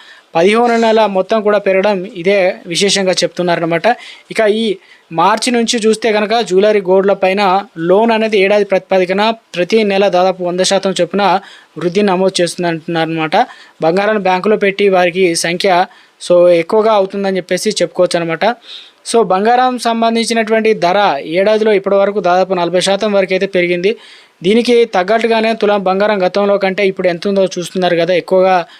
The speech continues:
లోన్ కూడా వస్తుంది. అయితే ఇటీవల జూన్ నెలలో బంగారం తాకట్టు పెట్టి తీసుకునే లోన్ల పైన కూడా ఆర్బీఐ కొత్త మార్గదర్శకాలు అయితే విడుదల చేసిందనమాట. So, ఎందుకంటే దీని ప్రకారం చూసుకున్నట్లయితే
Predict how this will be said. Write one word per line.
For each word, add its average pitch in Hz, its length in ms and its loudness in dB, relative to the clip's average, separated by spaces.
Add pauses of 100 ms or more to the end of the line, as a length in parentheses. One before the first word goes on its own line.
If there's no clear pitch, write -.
(200)
లోన్ 196 200 2
కూడా 208 140 2
వస్తుంది. 190 380 0
అయితే 180 360 0 (380)
ఇటీవల 220 280 2
జూన్ 226 420 0
నెలలో 220 280 2
బంగారం 202 440 -2
తాకట్టు 196 380 0
పెట్టి 196 460 2
తీసుకునే 196 460 -2
లోన్ల 185 260 2
పైన 185 260 0
కూడా 190 180 0
ఆర్బీఐ 175 320 0
కొత్త 170 440 0 (360)
మార్గదర్శకాలు 196 580 0
అయితే 180 520 0
విడుదల 175 280 0 (100)
చేసిందనమాట. 170 540 -2 (520)
So, - 100 -6
ఎందుకంటే 220 480 0
దీని 214 200 -2
ప్రకారం 220 440 0
చూసుకున్నట్లయితే 214 800 -2